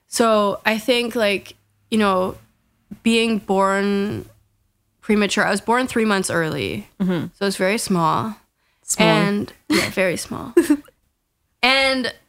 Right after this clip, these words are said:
Speaker 1: it was sort of a miracle that everything was fine and that all through my childhood, I didn't have any issues. And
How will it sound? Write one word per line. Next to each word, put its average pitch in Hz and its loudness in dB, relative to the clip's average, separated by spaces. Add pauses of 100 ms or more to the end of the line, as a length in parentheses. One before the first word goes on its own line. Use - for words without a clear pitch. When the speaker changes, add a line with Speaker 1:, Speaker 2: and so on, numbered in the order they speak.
(160)
Speaker 1:
it 254 2
was 254 4 (220)
sort 359 2
of 285 4
a - -2
miracle 254 0
that 196 0
everything 202 0
was 190 -2
fine 175 -2 (360)
and 190 0
that 185 0
all 190 0
through 196 -2
my 175 -2
childhood, 175 -2
I 165 -4
didn't 170 -6
have 185 -6
any 180 -6
issues. - -6 (680)
And 208 0